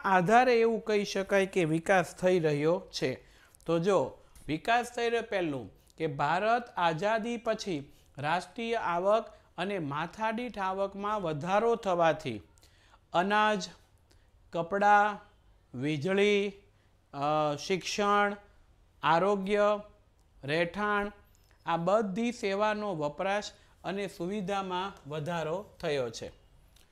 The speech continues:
અને અગાઉની સરખામણીમાં ઉપરોક્ત તમામ જરૂરિયાતો વધારે સારી રીતે આપણે સંતોષી શક્યા છીએ.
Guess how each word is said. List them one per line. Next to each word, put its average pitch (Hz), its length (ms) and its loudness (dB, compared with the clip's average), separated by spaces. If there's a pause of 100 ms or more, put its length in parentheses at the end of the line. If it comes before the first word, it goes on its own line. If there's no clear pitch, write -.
(240)
અને 151 300 -4
અગાઉની 226 560 0
સરખામણીમાં 190 1000 -4 (360)
ઉપરોક્ત 214 600 -4 (520)
તમામ 196 420 -4
જરૂરિયાતો 190 800 -2
વધારે 170 480 -2
સારી 175 560 -4
રીતે 214 320 -2
આપણે 190 360 2
સંતોષી 170 720 -6
શક્યા 147 500 -8
છીએ. 135 420 -6